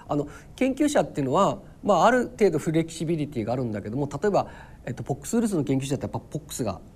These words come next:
専門ですね。レトロが専門だったらレトロ。で、他のウイルスってなかなかこう参入できないんですよ。そうは簡単に、研究の手法も違うので。なので、そういういろんなウイルスを研究する人を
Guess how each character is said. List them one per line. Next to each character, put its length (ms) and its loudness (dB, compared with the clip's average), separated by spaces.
専 240 -4
門 220 -6
で 60 -8
す 100 -8
ね。 160 2
レ 140 6
ト 120 2
ロ 80 2
が 180 0
専 180 -6
門 120 -4
だ 60 -4
っ 20 -6
た 100 -6
ら 60 -4
レ 60 -4
ト 100 -6
ロ。 160 -10
で、 80 2
他 260 0
の 120 2
ウ 20 4
イ 40 4
ル 60 0
ス 60 -6
っ 20 -10
て 80 -2
な 120 0
か 100 2
な 100 0
か 200 -2
こ 200 2
う 40 0
参 300 -2
入 140 0
で 100 2
き 100 0
な 80 2
い 40 -2
ん 40 -8
で 40 -14
す 120 -14
よ。 80 -14
そ 160 2
う 20 4
は 100 4
簡 220 -2
単 180 -4
に、 160 -4
研 160 4
究 140 2
の 80 2
手 140 -2
法 160 0
も 80 -2
違 120 -6
う 120 -2
の 100 -8
で。 160 -8
な 140 2
の 100 4
で、 360 2
そ 260 2
う 40 4
い 80 2
う 20 -
い 40 4
ろ 180 2
ん 60 0
な 120 0
ウ 100 2
イ 40 2
ル 80 2
ス 220 -4
を 320 2
研 280 0
究 180 -2
す 160 -4
る 100 2
人 260 2
を 400 4